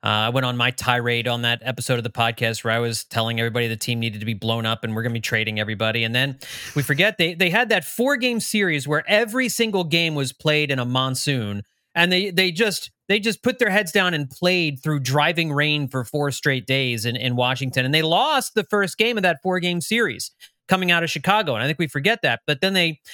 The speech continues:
they won that doubleheader and then won the getaway game on that Sunday, uh, and took three out of four from Washington and then went into Houston and took care of business there, uh, as the Marlins were beating up on, on the Brewers, uh, to help the Phillies out during that, uh, during that time when it would look like they were gonna miss the playoffs again. But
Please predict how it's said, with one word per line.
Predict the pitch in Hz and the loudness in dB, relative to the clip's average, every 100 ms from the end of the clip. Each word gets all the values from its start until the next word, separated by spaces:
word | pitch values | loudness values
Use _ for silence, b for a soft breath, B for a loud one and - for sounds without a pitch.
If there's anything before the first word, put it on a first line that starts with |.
| B - | B 0
they | |
won | 143 175 220 | 2 2 2
that | 190 143 | 0 2
doubleheader | 180 180 156 170 180 185 180 | 0 2 2 2 4 2 2
and | 143 | 2
then | 151 143 | 2 2
won | 147 170 | 0 2
the | 156 | 0
getaway | 139 165 165 156 | 2 2 2 2
game | 151 147 147 | 2 0 0
on | 131 | 2
that | 127 - | 0 0
Sunday, | 165 160 151 147 139 _ _ - | -2 2 4 2 0 _ _ -2
uh, | 113 117 | 0 0
and | 139 127 | -2 0
took | 160 - | -2 0
three | 160 160 | 0 2
out | 143 | 2
of | 127 | -2
four | 151 147 | -2 -2
from | 143 131 123 | -2 -2 0
Washington | 139 - 151 147 | 0 -2 -2 0
and | 131 | 2
then | 135 135 | 0 0
went | 135 | -2
into | 127 | -2
Houston | 120 135 - 135 | -2 -2 -2 -4
and | 120 | -2
took | 135 131 | -4 0
care | 131 | 0
of | 117 | 0
business | 127 120 113 | -2 -2 -2
there, | 139 139 127 117 _ B B - | 2 2 0 -4 _ B B 0
uh, | 117 120 | 0 2
as | 131 123 | -2 -2
the | |
Marlins | 123 127 131 127 | 0 0 0 -2
were | 120 | -2
beating | 123 123 | -2 -2
up | 117 | -2
on, | 123 117 113 | -2 -4 -4
on | 113 | -2
the | 110 | -2
Brewers, | 101 139 143 127 117 135 | 0 0 0 -2 -2 -2
uh, | 117 113 | -4 -4
to | 117 | -2
help | 117 | -2
the | - | -2
Phillies | 131 117 107 | -2 -2 0
out | 120 110 | 0 0
during | - 117 113 | -2 -2 0
that, | 107 - | -2 0
uh, | 113 110 104 | -2 -2 -4
during | 123 131 123 | -2 -2 0
that | 110 | -2
time | - 120 | 0 -2
when | 113 | 4
it | 110 | 2
would | 123 | 4
look | 160 151 | 2 2
like | 123 117 | 0 2
they | 123 | -2
were | 117 | 0
gonna | 120 | -2
miss | 113 113 | -2 -4
the | - | -6
playoffs | - 147 131 120 | -2 2 2 -2
again. | 117 113 | -2 0
But | 123 | 0